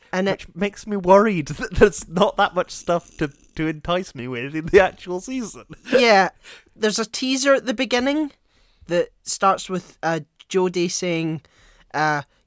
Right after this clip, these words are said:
Speaker 1: "Get inside," and some new person saying, "Whoa," and then that's the
Speaker 2: Yes,
Speaker 1: trailer
Speaker 2: I think
Speaker 1: beginning.
Speaker 2: this is the new person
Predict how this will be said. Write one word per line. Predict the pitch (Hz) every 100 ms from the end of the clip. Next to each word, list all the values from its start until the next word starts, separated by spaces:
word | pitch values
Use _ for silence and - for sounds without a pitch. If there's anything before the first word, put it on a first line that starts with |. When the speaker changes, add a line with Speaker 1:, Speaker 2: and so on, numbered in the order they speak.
| -
Speaker 1:
"Get | 233 226
inside," | 220 214 196 165 143 - - _ _ _ -
and | 147 156 151 147 - _ _ _ _ _ _
some | - - 196 196 190 - -
new | 165 185 226
person | - 147 - 170
saying, | 160 151 143 127
"Whoa," | 127 135 180 - _ _ _ _ _
and | - 151
then | 156 156 151 147 - _ _ _ - - _ _
that's | 151 151 - - - _ _ _ _
the | 156
Speaker 2:
Yes, | 202 -
Speaker 1:
trailer | 160 151
Speaker 2:
I |
think | 156
Speaker 1:
beginning. | 160 160 202 196
Speaker 2:
this |
is | 135
the |
new | 175 180 208
person | - 135 104 - 95 98